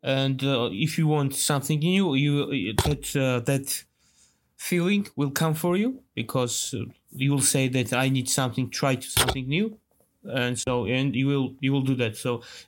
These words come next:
I think ju-, this is just natural. Just start with maybe V S Code on the IntelliJ, as Morrissey said, and you are good to go. Yeah. Good luck.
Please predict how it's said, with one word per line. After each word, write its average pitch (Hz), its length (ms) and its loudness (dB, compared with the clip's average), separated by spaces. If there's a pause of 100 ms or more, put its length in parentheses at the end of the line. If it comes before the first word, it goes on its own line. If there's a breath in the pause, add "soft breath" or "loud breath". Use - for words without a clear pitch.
I 147 160 4
think 156 440 -2
ju-, - 260 0 (340)
this 151 180 2
is 143 100 2
just 131 280 0
natural. 208 500 0 (420 loud breath)
Just 143 240 0
start 185 360 0
with 165 300 0
maybe 151 260 2
V 160 160 2
S 175 120 0
Code 214 260 0
on 123 160 2
the 135 160 2
IntelliJ, 180 540 0
as 131 180 0
Morrissey 147 320 0
said, 240 380 -2 (420 loud breath)
and 127 400 0
you 180 80 2
are 196 80 4
good 180 200 -2
to 175 80 -2
go. 139 280 0 (120)
Yeah. 123 180 -4 (420)
Good 135 140 0
luck. 120 360 -2